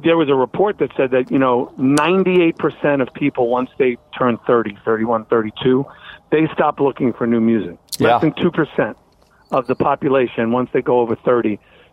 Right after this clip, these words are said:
Speaker 1: start looking for new, new music. So whatever you're listening to between eighteen and thirty, well, you're taking that with you into your thirty, thirty-five, forty,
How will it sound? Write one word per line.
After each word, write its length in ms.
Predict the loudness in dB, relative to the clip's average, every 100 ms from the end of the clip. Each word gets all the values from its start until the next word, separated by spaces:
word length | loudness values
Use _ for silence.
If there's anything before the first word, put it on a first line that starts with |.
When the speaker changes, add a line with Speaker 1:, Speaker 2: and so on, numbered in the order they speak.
| -4
Speaker 1:
start 160 | 0 0
looking 180 | 0
for 100 | 0 0
new, 100 | 2
new 320 | 2 2 4
music. 340 | 4 2 0 0
So 80 | 0
whatever 300 | 2 2 2
you're 220 | 2 2
listening 400 | 2 0 0 -2
to 140 | -2 -6
between 360 | -4 -2 0
eighteen 380 | 0 -2 0 2
and 160 | 0 0
thirty, 380 | 2 2 0 -6 _ _ _ _ -2
well, 100 | 0
you're 100 | 2
taking 260 | 0 0 0
that 140 | 2
with 160 | 0 0
you 260 | -6 -8 -12 -6
into 180 | -4 0
your 140 | 0 2
thirty, 380 | 2 2 2 2
thirty-five, 440 | 0 0 -2 -2
forty, 220 | -2 -2